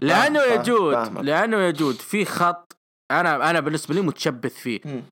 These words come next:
Speaker 1: إنه الله سبحانه وتعالى لا يمكن يحرم ويحلل حاجة إلا حكمة.
Speaker 2: أكيد، طبيعي.
Speaker 1: فالله سبحانه وتعالى
Speaker 2: نعم.
Speaker 1: أحل لي إني آكل اللحوم. ليش أنا أحرمها؟
Speaker 2: صحيح.
Speaker 1: ليش أنا أحرمها؟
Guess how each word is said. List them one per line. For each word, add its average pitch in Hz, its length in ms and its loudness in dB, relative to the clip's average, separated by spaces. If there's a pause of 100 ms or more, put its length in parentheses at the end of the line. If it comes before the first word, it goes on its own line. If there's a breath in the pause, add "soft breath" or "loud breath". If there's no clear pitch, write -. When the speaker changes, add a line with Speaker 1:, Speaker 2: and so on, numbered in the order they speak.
(140)
Speaker 1:
إنه 131 180 0
الله 214 200 4
سبحانه 226 420 2
وتعالى 185 440 2
لا 311 100 4
يمكن 240 440 0
يحرم 147 640 0
ويحلل 180 420 -2
حاجة 196 320 0
إلا 196 140 0
حكمة. 196 420 -4
Speaker 2:
أكيد، 180 280 -6 (240)
طبيعي. 151 280 -6 (560)
Speaker 1:
فالله 214 240 4
سبحانه 262 340 0
وتعالى 262 300 2
Speaker 2:
نعم. 208 100 -2
Speaker 1:
أحل 262 640 0
لي 240 320 0
إني 196 420 0
آكل 214 180 0
اللحوم. 170 460 0
ليش 254 180 2
أنا 214 100 2
أحرمها؟ 147 540 -2 (140)
Speaker 2:
صحيح. 123 160 -8 (220)
Speaker 1:
ليش 311 280 2
أنا 247 100 2
أحرمها؟ 165 580 -2